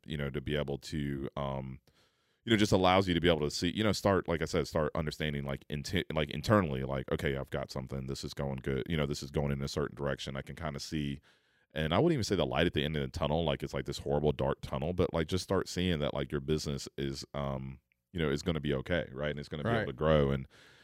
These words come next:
Speaker 1: and to, and, you know, I think what's, what's so great about this is, like, just for us, you know, working in this financial service, um, industry, you know, helping people put stuff in place for retirement options, for asset protection, and those type of things.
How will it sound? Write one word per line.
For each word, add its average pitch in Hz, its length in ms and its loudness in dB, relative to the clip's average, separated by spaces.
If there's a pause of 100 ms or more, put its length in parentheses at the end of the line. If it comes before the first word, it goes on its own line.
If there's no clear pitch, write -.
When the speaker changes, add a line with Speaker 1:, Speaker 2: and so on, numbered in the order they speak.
(120)
Speaker 1:
and 98 140 2
to, 95 260 2
and, 87 260 0
you 90 80 2
know, 87 140 6
I 85 60 6
think 104 200 2
what's, 87 300 4
what's 85 180 0
so 98 100 6
great 87 240 4
about 85 220 2
this 76 180 -2
is, 78 120 -6
like, 76 180 -2
just 82 260 -6 (140)
for 82 220 4
us, 87 200 4
you 80 80 -6
know, 73 180 -2 (160)
working 82 260 -2
in 73 60 -4
this 73 100 -8
financial 76 360 -2
service, 73 560 0
um, 71 380 -4
industry, 71 640 -2 (440)
you 87 80 -6
know, 73 100 4
helping 82 280 2
people 71 220 -2
put 73 220 -2
stuff 76 200 0
in 71 100 -6
place 73 280 0
for 71 240 -2
retirement 71 540 -4
options, 69 640 -6
for 69 500 -2
asset 73 300 -2
protection, 73 440 -4
and 67 100 -4
those 82 160 2
type 82 160 0
of 71 80 -4
things. 69 340 -6